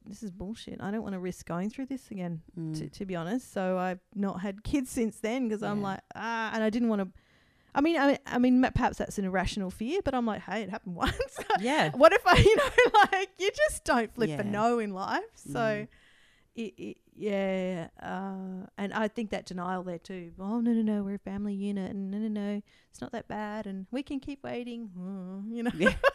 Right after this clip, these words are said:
Speaker 2: Yeah.
Speaker 1: I'm in my forties now, and I'm like, "That's bullshit." <laughs> Like,
Speaker 2: Yeah. <laughs>
Speaker 1: but at the time, there wasn't for me.
Speaker 2: Yeah.
Speaker 1: So
Speaker 2: And it wouldn't have mattered
Speaker 1: <laughs>
Speaker 2: if it, somebody had told you that
Speaker 1: Yeah.
Speaker 2: because that's where you were at.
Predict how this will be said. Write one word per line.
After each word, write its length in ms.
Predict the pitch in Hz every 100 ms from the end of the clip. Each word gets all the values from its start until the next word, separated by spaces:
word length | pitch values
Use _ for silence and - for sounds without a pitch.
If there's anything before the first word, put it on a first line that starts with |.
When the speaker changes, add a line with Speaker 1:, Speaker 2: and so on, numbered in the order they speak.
| - 554 - 466 - _
Speaker 2:
Yeah. 300 | 190 180 131 -
Speaker 1:
I'm 100 | 311
in 80 | 349
my 80 | 320
forties 380 | 262 262 269
now, 140 | 233 214
and 60 | 220
I'm 100 | 214
like, 240 | 190 -
"That's 240 | 226 -
bullshit." 420 | - 240 - 180 -
<laughs> 40 |
Like, 320 | 330 392 466 392
Speaker 2:
Yeah. 320 | 679 539 539
<laughs> 640 | 523 - - - - 320 -
Speaker 1:
but 140 | 349 427
at 100 | 359
the 80 | 302
time, 840 | - 311 277 254 247 247 247 262 262 165 175 214 190
there 120 | 240
wasn't 480 | 262 220 185 202 -
for 120 | 180
me. 360 | 175 175 175 180
Speaker 2:
Yeah. 180 | 180 180
Speaker 1:
So 320 | 180 180 185 _ -
Speaker 2:
And 100 | 233
it 80 | 233
wouldn't 240 | 262 208
have 80 | 202
mattered 280 | 165 156 151
Speaker 1:
<laughs> 60 |
Speaker 2:
if 60 | 160
it, 140 | 151
somebody 400 | - - 175 147
had 160 | 156 131
told 340 | - 135 131
you 80 | 143
that 300 | 135 147 254 -
Speaker 1:
Yeah. 160 | 185 165
Speaker 2:
because 240 | 160 156
that's 240 | - - 160
where 80 |
you 160 | 151 139
were 100 | 139
at. 220 | 165 135